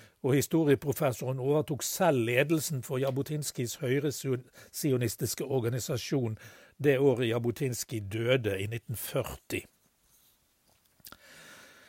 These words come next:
To episoder fra så sent som to tusen og fjorten kan ifølge filosof Mika Goodman illustrere hva slags grunnsyn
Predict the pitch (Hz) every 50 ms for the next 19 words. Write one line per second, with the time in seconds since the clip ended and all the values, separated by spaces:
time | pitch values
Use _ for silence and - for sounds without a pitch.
0 | _ _ - - 214 202 175 - 190 156 - - 151 160 202 190 196 175 - -
1 | 160 135 - 214 156 - - 202 196 185 156 - - 170 147 139 - 170 175 -
2 | 185 143 - 160 143 131 - - 170 185 - - - - _ 165 139 123 113 -
3 | 180 185 185 175 151 - 160 160 170 190 180 190 175 151 151 147 139 - - 180
4 | 143 151 - - 175 165 139 123 151 160 170 - 165 147 143 135 170 165 147 139
5 | 131 127 120 123 131 143 147 156 131 - - 160 165 180 180 160 117 127 120 123
6 | 143 170 160 - - 151 120 - - 139 113 123 107 135 139 160 180 156 - -
7 | - 139 117 120 117